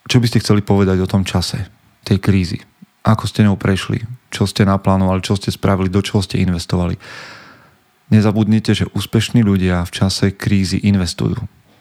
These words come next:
A tým nemusíme myslieť len nejaký, nejaké peniaze, teda nejaký finančný obnos alebo čoko-, čokoľvek. Mám na mysli investovať čas, investovať energiu. Tí, ktorí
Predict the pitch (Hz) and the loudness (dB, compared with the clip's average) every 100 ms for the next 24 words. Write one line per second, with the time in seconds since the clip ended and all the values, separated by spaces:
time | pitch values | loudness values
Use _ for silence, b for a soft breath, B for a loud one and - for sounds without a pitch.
0 | b _ 104 131 135 160 156 - 120 107 | b _ 0 4 4 2 2 2 4 2
1 | 104 107 95 95 92 90 - - - - | 2 0 2 2 2 0 0 -2 -2 0
2 | 98 92 92 - - 92 87 - - - | 0 2 0 -4 -2 -2 -2 -4 -4 -2
3 | 90 - - 95 101 98 92 92 - - | -2 -4 0 2 2 0 -2 -6 -4 -4
4 | - 92 92 - - - - 110 104 98 | 0 0 0 -2 -6 -10 0 2 2 0
5 | - 95 92 92 92 92 - 90 - B | 0 0 2 0 0 -2 -2 -6 -6 B
6 | B B B - 143 143 131 117 90 82 | B B B -2 0 2 2 2 0 -4
7 | - - - _ _ _ _ - 107 107 | -10 -20 -20 _ _ _ _ 0 2 4
8 | 104 95 107 101 B B B - 113 110 | 2 0 0 0 B B B 0 2 2
9 | 101 107 92 - - 123 131 - - _ | 2 0 0 -4 -2 0 0 -2 -12 _
10 | 104 90 - 92 87 - 110 107 101 98 | 0 0 -2 -2 0 0 0 0 0 0
11 | 104 B B B B B B _ - _ | -2 B B B B B B _ -20 _
12 | _ _ _ _ _ _ _ _ - - | _ _ _ _ _ _ _ _ -16 -2
13 | 139 - 123 113 | -2 2 2 2